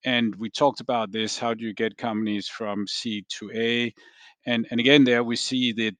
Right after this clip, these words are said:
the ecosystems where more money goes in, there the companies also tend to get out of, uh, get up to scale and survive.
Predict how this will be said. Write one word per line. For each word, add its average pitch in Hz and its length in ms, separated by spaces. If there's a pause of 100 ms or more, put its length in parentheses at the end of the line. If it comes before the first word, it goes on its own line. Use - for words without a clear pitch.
(320)
the 110 300 (360)
ecosystems 127 800
where 113 220
more 131 220
money 139 280
goes 113 380
in, 117 280 (360)
there 123 260
the 117 100
companies 117 500
also 110 300
tend 117 280
to 107 320 (520)
get 131 200
out 123 280
of, 110 260
uh, 107 220 (220)
get 143 140
up 120 200
to - 160
scale 120 580 (400)
and 110 160
survive. 117 680